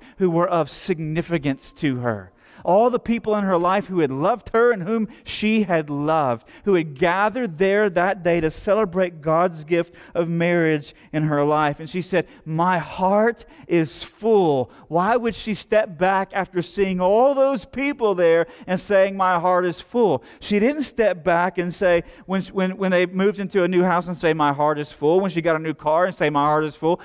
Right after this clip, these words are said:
When she got new, the, the, the latest iPhone and say, "My heart is full," right?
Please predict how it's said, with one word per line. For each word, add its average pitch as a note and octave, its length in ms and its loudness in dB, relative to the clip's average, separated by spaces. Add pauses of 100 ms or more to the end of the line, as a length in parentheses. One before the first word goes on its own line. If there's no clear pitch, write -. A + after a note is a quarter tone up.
(100)
When E3+ 120 -4
she F3+ 120 -2
got F3 200 2
new, F3+ 180 2
the, D#3+ 180 -10
the, D#3 180 -4
the D3 140 0
latest E3+ 360 0 (240)
iPhone E3 480 -2
and D#3+ 100 -4
say, D#3+ 160 0
"My D#3 240 2
heart D3+ 240 0
is D#3 160 -6
full," E3 340 2
right? F3 320 0